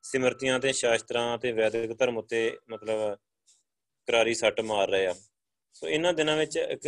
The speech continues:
ਅਜਿਹੀ ਘਟਨਾ ਘਟ ਗਈ ਜਿਸ ਤੋਂ ਪਹਾੜੀ ਗੁਰੂ ਜੀ ਦੇ ਨਾਲ ਈਰਖਾ ਕਰਨ ਲੱਗ ਪਏ, ਗੁਰੂ ਜੀ ਨੂੰ ਆਪਣਾ ਵੈਰੀ ਸਮਝਣ ਲੱਗ ਗਏ। ਸੋ ਉਹ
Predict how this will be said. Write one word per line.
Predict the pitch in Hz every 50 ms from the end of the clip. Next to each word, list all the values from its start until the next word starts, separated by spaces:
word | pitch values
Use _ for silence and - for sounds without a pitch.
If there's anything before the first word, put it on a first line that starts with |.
| 151
ਅਜਿਹੀ | 143 123 131 143 143 156 151
ਘਟਨਾ | 156 165 143 131 127 123 117
ਘਟ | 120 139 131
ਗਈ | 127 117 113 120 131 139
ਜਿਸ | 127 123 123 123 -
ਤੋਂ | - 135 127 -
ਪਹਾੜੀ | - 131 127 127 120 110 117 117
ਗੁਰੂ | 110 113 110 113
ਜੀ | 107 113 110
ਦੇ | 104 113
ਨਾਲ | 117 113 113 113 - -
ਈਰਖਾ | 123 113 - - 110 104
ਕਰਨ | _ - 104 101 104 98
ਲੱਗ | 98 98 92 95 90 -
ਪਏ, | 92 90 82 - _ _ _ _ _ _ _ _ _ _ _ _ _ _ _ _ _
ਗੁਰੂ | 113 123 131 147
ਜੀ | 151 143 151 151
ਨੂੰ | 143
ਆਪਣਾ | 139 135 - 139 135
ਵੈਰੀ | 131 127 120 117 120 117
ਸਮਝਣ | - 127 120 120 135 135 135
ਲੱਗ | 120 104 95
ਗਏ। | 87 87 92 90 87 87 - _ _ _ _ _ _ _ _ _ _ _ _ _ _ _ _ _ _ _ _ _ _ _ _ _ _ _ _ _ _ _ _ _ _ _ _
ਸੋ | - - - - 170 170 170
ਉਹ | - 196 190 185 185 196 196 196 190 175